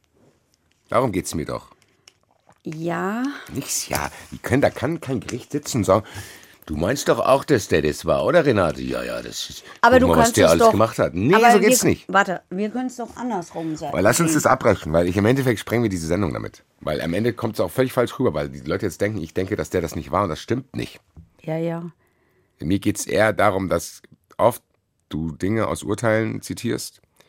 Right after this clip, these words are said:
Speaker 1: wo ich mir denke, wie kann denn das da drin sein? Genau wie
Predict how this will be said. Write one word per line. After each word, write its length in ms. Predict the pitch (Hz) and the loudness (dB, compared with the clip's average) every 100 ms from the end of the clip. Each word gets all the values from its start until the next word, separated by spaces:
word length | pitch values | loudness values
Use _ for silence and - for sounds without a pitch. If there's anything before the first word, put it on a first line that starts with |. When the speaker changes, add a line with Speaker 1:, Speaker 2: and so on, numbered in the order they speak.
| _ _ - | _ _ -10
Speaker 1:
wo 60 | |
ich 80 | 80 | -4
mir 100 | 87 | -2
denke, 180 | 85 90 | -2 -4
wie 80 | 73 | -8
kann 240 | - 85 | -6 -4
denn 160 | 80 78 | -4 -2
das 220 | 95 - | -4 -4
da 80 | 113 | -6
drin 280 | - 151 147 | -4 -6 -6
sein? 280 | - 50 _ _ _ _ _ | -10 -10 _ _ _ _ _
Genau 300 | - 65 90 | -10 -2 0
wie 180 | 120 139 | 0 -2